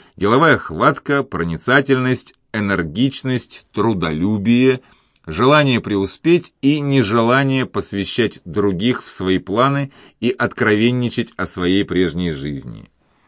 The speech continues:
Мать Генри, Элизабет Энн Моррисон, первый раз вышла замуж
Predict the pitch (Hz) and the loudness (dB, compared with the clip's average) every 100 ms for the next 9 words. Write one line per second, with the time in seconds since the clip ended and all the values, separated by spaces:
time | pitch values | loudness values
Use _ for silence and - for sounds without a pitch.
0 | _ _ _ _ _ _ _ 80 117 117 | _ _ _ _ _ _ _ 0 2 2
1 | - - 85 110 165 160 156 156 139 _ | -2 -14 0 2 4 4 4 4 0 _
2 | _ _ - 123 139 123 127 131 131 _ | _ _ 0 4 6 6 6 4 2 _
3 | 120 127 120 113 127 120 120 - 117 117 | 0 0 2 2 2 2 2 -2 -4 -4
4 | _ _ - _ _ 117 143 135 135 139 | _ _ -20 _ _ 2 4 6 6 6
5 | 147 - 143 135 127 113 139 147 139 - | 4 4 0 0 0 4 4 4 0 -2